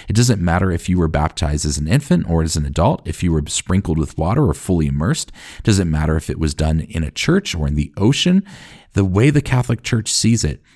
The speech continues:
is that it's not the method or the place where one was baptized that matters, but the fact that it was done by calling on the triune God, done in his authority. Why?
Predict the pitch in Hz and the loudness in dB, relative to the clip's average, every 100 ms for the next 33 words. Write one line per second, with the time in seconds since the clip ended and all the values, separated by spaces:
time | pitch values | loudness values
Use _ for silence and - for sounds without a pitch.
0 | - - 95 92 95 95 - 104 131 - | -12 0 0 2 -2 -4 -2 0 2 2
1 | 131 95 95 117 - 76 69 - 87 80 | 4 6 6 4 0 -4 -6 -4 -4 -4
2 | - - 143 - - 82 78 78 80 69 | -6 0 2 2 0 -2 0 2 2 0
3 | - 78 73 80 73 - 65 76 76 76 | -2 -2 0 -2 -2 -2 -2 -2 -2 -2
4 | - - - 110 123 - - 247 - 120 | -4 -12 -6 -2 -2 0 2 0 2 0
5 | 95 87 - 92 101 104 80 78 - 92 | 2 -2 0 2 4 2 2 -2 -4 -2
6 | 101 104 101 85 82 76 - 80 78 76 | 2 2 2 0 -2 -4 -4 -2 0 0
7 | 76 67 67 64 - - - - 78 98 | -2 -2 -6 -8 -14 -20 -20 -10 -4 2
8 | 110 123 92 87 78 101 104 98 92 - | 4 4 4 0 -2 0 2 2 -2 0
9 | 82 73 71 - 85 95 147 185 | 0 0 -4 -6 -2 0 2 0